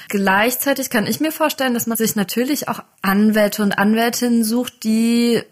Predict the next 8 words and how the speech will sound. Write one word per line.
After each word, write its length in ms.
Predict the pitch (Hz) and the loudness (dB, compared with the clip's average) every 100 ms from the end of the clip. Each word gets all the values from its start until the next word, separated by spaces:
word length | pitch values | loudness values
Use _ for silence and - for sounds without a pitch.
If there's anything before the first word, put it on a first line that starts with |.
| _ | _
eine 280 | 214 214 - | 0 0 2
ähnliche 480 | 214 240 254 254 247 | 2 4 2 0 -2
politische 840 | - 220 214 233 226 220 214 - | -2 -4 -2 -4 -2 0 0 0
Einstellung 600 | 202 208 - 208 208 196 | 0 -2 -2 -4 -2 -2
haben 320 | 196 196 196 | -2 -2 -4
wie 80 | 190 | -4
man 260 | 190 185 175 | -4 -2 -4
selber. 920 | 180 175 185 214 240 254 277 302 349 | -2 -2 0 0 -2 -2 -2 -4 -8